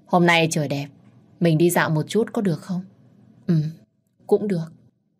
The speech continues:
Cả hai rời khỏi nhà hàng thì đi bộ trên phố. Trời tối đêm nay bầu trời đầy sao. Đã lâu rồi Bích Chi mới có thời gian chậm rãi, tận hưởng như thế này.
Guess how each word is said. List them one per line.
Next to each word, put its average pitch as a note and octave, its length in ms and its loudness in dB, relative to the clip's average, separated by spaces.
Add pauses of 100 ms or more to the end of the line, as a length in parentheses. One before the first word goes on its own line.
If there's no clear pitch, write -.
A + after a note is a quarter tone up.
(1500)
Cả D#3+ 120 4
hai D#3+ 260 2
rời D#3 180 2
khỏi D3 200 -4
nhà C#3 180 -4
hàng C#3 400 -6 (140)
thì D3+ 120 -4
đi D#3 140 -2
bộ D#3 260 -4
trên D3+ 180 -4
phố. D3 440 -8 (380)
Trời D#3 220 2
tối D#3 180 2
đêm F3 220 0
nay E3+ 200 0
bầu D3 220 -2
trời C#3 240 -6
đầy C#3+ 180 -4
sao. D#3+ 380 -4 (420)
Đã G3 120 4
lâu A3 220 4
rồi D#3+ 200 0
Bích F3+ 180 -2
Chi F#3 200 0
mới F3 120 0
có G#3+ 160 -6
thời D3+ 220 -4
gian D#3+ 280 -2
chậm D#3+ 260 -8
rãi, F#3 360 -8 (300)
tận F3+ 200 0
hưởng D#3 340 -4
như E3+ 120 -6
thế F#3 140 -4
này. C#3 280 -8